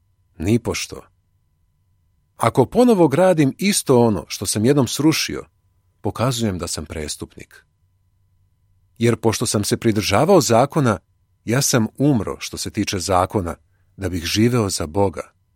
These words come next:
Pribijen sam na stup s Hristom. Ne živim više ja,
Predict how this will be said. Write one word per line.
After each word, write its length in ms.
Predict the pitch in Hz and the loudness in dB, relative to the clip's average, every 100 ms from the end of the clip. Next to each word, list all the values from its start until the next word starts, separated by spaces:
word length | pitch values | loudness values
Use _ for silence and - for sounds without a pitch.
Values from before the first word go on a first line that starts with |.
| _ _ _ _ _ _ _ _ _ | _ _ _ _ _ _ _ _ _
Pribijen 520 | - 113 95 139 165 156 | -2 0 2 4 4 2
sam 240 | - 123 | 0 0
na 120 | 120 | 0
stup 400 | - - 156 104 | -2 0 0 0
s 80 | - | -4
Hristom. 600 | - 110 104 - - - _ _ _ _ _ _ _ | -2 0 0 -4 -12 -18 _ _ _ _ _ _ _
Ne 120 | 117 | -2
živim 300 | 107 214 247 | 0 2 2
više 360 | 202 - 147 110 | 2 0 0 0
ja, 340 | 113 131 67 | -2 -2 -6